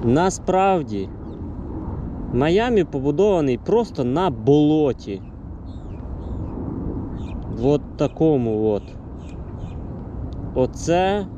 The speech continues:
фундамент Майамі. Хто вам ще таке покаже, як не я?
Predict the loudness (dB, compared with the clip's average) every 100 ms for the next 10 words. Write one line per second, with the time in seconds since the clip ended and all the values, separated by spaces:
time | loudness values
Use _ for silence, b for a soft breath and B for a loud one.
0 | -12 -10 -10 0 2 4 4 2 2 2
1 | 0 0 2 4 4 4 2 -2 -4 -10
2 | -10 -10 -10 -10 -10 -8 -6 -6 -8 -8
3 | -8 -10 -10 -8 -8 -8 -8 -8 -8 -8
4 | -8 -8 -8 -8 -8 -8 -10 -10 -10 -10
5 | -10 -8 -8 -8 -10 -10 -10 -10 -10 -10
6 | -10 -10 -10 -8 0 4 6 4 0 -4
7 | -4 -2 -2 0 2 2 0 2 2 0